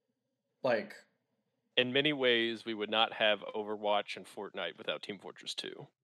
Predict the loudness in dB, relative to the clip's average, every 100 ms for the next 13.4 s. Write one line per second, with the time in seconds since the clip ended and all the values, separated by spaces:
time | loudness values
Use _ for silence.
0 | 4 6 8 6 2 -4 -4 -2 -2 0
1 | 0 0 0 -2 -6 -4 -4 -4 -6 -6
2 | -4 2 8 8 8 4 -2 -6 -2 -2
3 | -2 -6 -6 -6 -10 -4 2 4 4 0
4 | 0 0 0 -6 -6 -2 -2 0 -2 -2
5 | -4 -2 -4 -2 0 2 0 -4 _ _
6 | _ _ _ 0 0 2 4 6 6 2
7 | -2 -2 -2 0 0 -2 -6 -12 _ _
8 | _ _ _ _ _ _ _ _ _ _
9 | _ _ _ 4 6 6 6 6 6 6
10 | 6 2 -6 2 6 8 6 2 2 2
11 | 2 -6 -20 -20 _ _ _ _ _ 0
12 | 0 2 2 6 6 6 2 4 6 6
13 | 6 2 -2 -8